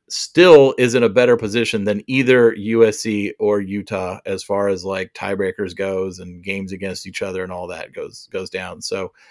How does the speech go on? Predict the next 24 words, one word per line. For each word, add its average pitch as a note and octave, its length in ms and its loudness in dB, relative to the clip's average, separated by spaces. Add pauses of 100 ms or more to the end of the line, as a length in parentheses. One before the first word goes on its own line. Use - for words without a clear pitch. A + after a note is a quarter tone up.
(380)
um, F#2+ 340 -6 (120)
and A#2 160 -2
I A#2 80 0
d-, A2 200 -8
and B2 100 -2
I C#3 60 -2
think D3 240 2
that B2+ 160 4
is C#3+ 180 2
fitting F#2+ 280 0
'cause G2 140 -4
I B2+ 120 2
agree A#2+ 240 2
with G2+ 100 0
you. G2 100 -4
I A#2+ 100 0
think B2 160 -2
U A2 120 -4
C G#2+ 140 -6
L G2 80 -2
A F#2+ 80 0
and F#2+ 80 -4
Oregon F#2+ 540 0
are, G2 360 -4